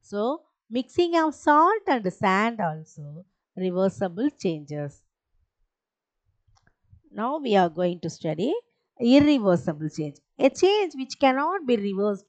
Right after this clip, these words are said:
to form the original substance is called irreversible change. Uh, for example, if we burn a piece of paper, it changes into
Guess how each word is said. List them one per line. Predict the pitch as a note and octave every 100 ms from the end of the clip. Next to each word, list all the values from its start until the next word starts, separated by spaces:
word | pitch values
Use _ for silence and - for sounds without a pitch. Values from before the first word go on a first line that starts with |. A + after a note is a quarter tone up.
| -
to |
form | E3+ F3+ F3 F3+
the | D4+ - _ _ -
original | C4+ C4 D#4+ G4
substance | - G#3+ - - F3+ F3 E3
is | F3 D#3
called | - D#3 D#3+ F#3 - _ _
irreversible | A#3+ C4+ C4+ G#3+ F#3 - F3+ E3 E3+
change. | - E3 D#3 D3 C#3+ - _ - - _ _
Uh, | - E4 D#4+ -
for | C4
example, | B3 G#3+ A3 C4+ C4+ A#3+ C4 A3 A#3 D#4 _ _ -
if | A#3 A3
we | C4
burn | A3 D4+ F#4 E4+
a | B3
piece | - C4+ D4 -
of | C#4 A#3+ _
paper, | A#3+ A#3 A#3+ - A3 F3 B3+ F4 - _ _ _ _ _ _ _ _ _ _ _ -
it | B3 -
changes | C#4+ C#4 D4+ D#4 D#4 B3+
into | G#3 G3+ D4+